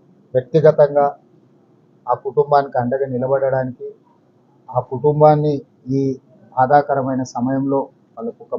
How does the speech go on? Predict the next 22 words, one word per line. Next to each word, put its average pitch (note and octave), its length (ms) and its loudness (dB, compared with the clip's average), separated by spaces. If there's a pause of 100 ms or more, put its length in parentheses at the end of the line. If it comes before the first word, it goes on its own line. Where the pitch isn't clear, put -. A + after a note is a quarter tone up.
మానసిక C#3 340 -6 (200)
ధైర్యాన్ని B2+ 420 -2
ఇవ్వడానికి B2 440 -6 (760)
ఈరోజు B2 320 -4
నేను A#2+ 220 -4
రావడం B2+ 280 0 (100)
జరిగింది. B2+ 400 -4 (520)
ఎప్పటికీ C#3 420 0
ఆ - 20 4 (120)
కుటుంబానికి, C3+ 500 -8 (240)
పీర్ C#3+ 240 -8
షబ్బీర్ C3+ 380 -2
గారు A#2 360 -2
లేని C3 260 -2 (380)
లోటును D#3+ 460 2 (260)
ఎవరూ D3 220 0 (100)
తీర్చలేరు. C3 560 0 (560)
కాకపోతే E3+ 520 6 (140)
వారు D#3 280 8
ఉన్నప్పుడు F3 440 4 (180)
జమాత్కి E3 500 4
ఎంతైతే E3 420 4